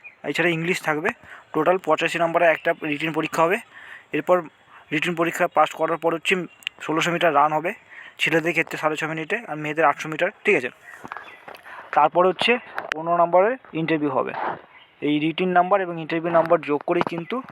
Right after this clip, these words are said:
মেরিট লিস্ট তৈরি হবে। এইভাবে কিন্তু নিয়োগ প্রক্রিয়া হবে ডাব্লিউপি কনস্টেবল, যা, যেখানে সাত হাজার প্লাস ভ্যাকেন্সি আসতে চলেছে। নেক্সট হচ্ছে কেপি কনস্টেবল, যেখানে দু হাজার প্লাস ভ্যাকেন্সি approximately আসতে চলেছে,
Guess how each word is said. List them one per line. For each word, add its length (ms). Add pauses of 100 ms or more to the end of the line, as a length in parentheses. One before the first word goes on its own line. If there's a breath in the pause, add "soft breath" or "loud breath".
মেরিট 280
লিস্ট 140
তৈরি 180
হবে। 220 (220)
এইভাবে 240
কিন্তু 220
নিয়োগ 200
প্রক্রিয়া 320
হবে 140 (420 loud breath)
ডাব্লিউপি 380
কনস্টেবল, 440 (520 loud breath)
যা, 320
যেখানে 260 (280)
সাত 300
হাজার 200
প্লাস 320 (440)
ভ্যাকেন্সি 340
আসতে 280
চলেছে। 320 (600 loud breath)
নেক্সট 180
হচ্ছে 180
কেপি 300
কনস্টেবল, 420
যেখানে 260
দু 140
হাজার 240
প্লাস 300
ভ্যাকেন্সি 400
approximately 640
আসতে 260
চলেছে, 320